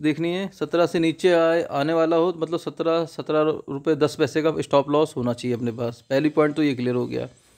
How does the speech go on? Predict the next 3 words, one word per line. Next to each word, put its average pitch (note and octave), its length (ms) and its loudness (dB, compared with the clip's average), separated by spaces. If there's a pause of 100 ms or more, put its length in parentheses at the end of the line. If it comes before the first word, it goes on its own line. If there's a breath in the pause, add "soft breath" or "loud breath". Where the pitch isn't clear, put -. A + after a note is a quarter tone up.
(760 soft breath)
दूसरी D#3+ 300 4
बात, F3+ 360 2 (520)
अगर F3 440 0